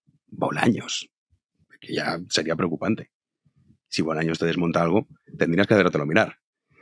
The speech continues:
Pero lo que es maravilloso es, "Oye, que esto lo que ha votado el pueblo". Pues muy bien, ¿y qué? Anda que no se puede estar contra la mayoría, por supuesto. Y ya lo que es magnífico, jamás nosotros haríamos nada de inventarnos pruebas y cosas así para,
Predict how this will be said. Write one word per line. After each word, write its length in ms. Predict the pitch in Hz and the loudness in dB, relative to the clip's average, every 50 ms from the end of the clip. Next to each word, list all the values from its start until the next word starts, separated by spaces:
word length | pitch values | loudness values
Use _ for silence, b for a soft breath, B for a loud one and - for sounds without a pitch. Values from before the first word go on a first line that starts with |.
| b b | b b
Pero 120 | b 101 | b 4
lo 40 | 107 | 4
que 60 | 107 | 6
es 60 | 117 113 | 6 6
maravilloso 460 | 120 117 120 113 117 120 120 120 127 | 6 8 8 8 8 8 8 8 6
es, 80 | 120 107 | 6 8
"Oye, 180 | 120 143 139 107 | 8 6 6 6
que 60 | 123 | 6
esto 140 | 131 123 165 | 6 6 6
lo 80 | 151 | 6
que 60 | 147 151 | 8 8
ha 40 | |
votado 260 | 147 143 139 143 143 139 | 8 8 8 8 8 8
el 100 | 131 120 | 8 8
pueblo". 480 | - 151 156 151 139 113 95 82 - - - - | 8 8 8 10 8 8 6 6 2 -2 -8 -8
Pues 120 | - 82 80 | -8 -6 -4
muy 200 | 82 85 82 82 | -2 -2 0 2
bien, 180 | 85 92 92 80 | 2 2 2 2
¿y 80 | 73 - | 2 2
qué? 240 | - 95 - - - - _ _ _ _ _ _ _ _ _ _ _ _ _ _ | 0 0 0 -2 -10 -20 _ _ _ _ _ _ _ _ _ _ _ _ _ _
Anda 240 | - - 101 92 90 | 0 2 2 4 4
que 80 | 87 92 | 2 2
no 80 | 85 | 0
se 80 | 92 90 | 0 0
puede 120 | 78 92 | 0 -2
estar 200 | 87 - - 87 | 0 2 2 2
contra 200 | 87 90 85 82 82 | 2 2 2 2 2
la 80 | 80 | 2
mayoría, 500 | 80 78 80 95 151 170 107 - - - - _ - - _ _ _ | 0 0 4 6 6 6 6 4 -2 -8 -12 _ -20 -20 _ _ _
por 120 | - - | -8 -6
supuesto. 440 | - 82 - 110 117 - - - - - _ _ _ _ _ _ _ _ _ _ _ _ _ _ b b b b b b b - | -6 0 2 2 2 2 2 -4 -8 -10 _ _ _ _ _ _ _ _ _ _ _ _ _ _ b b b b b b b 2
Y 80 | 98 92 | 4 6
ya 220 | 92 87 90 95 | 6 6 4 2
lo 280 | - - - 92 92 78 | 0 -2 -4 -4 -2 0
que 60 | 87 | 0
es 60 | 85 | 0
magnífico, 680 | 92 87 85 85 87 90 - - 87 - - - - - _ _ _ - | 2 2 2 2 0 0 0 -2 -2 -2 -4 -6 -12 -12 _ _ _ -4
jamás 320 | - - 78 80 82 92 | -2 -2 0 0 2 2
nosotros 480 | 135 147 - - 110 - 147 147 - - | 4 4 4 2 2 2 0 0 0 -2
haríamos 400 | - 85 90 107 113 123 110 90 | -2 0 2 4 4 4 4 4
nada 360 | 90 98 110 117 120 127 - B B B B B B B B | 4 4 4 4 2 0 -2 B B B B B B B B
de 80 | 131 | 2
inventarnos 540 | 113 82 - - - - 110 120 117 104 - | 2 2 0 -2 0 2 2 4 2 0 0
pruebas 440 | - - 120 147 156 123 90 - - | 2 4 6 6 6 6 4 2 0
y 40 | 85 | 0
cosas 280 | - 113 101 - 101 85 | 0 0 0 0 0 -2
así 280 | - - - - 156 | -2 0 2 2 2
para, 440 | - 113 101 - 78 78 82 80 - | 4 4 2 2 2 2 0 0 -2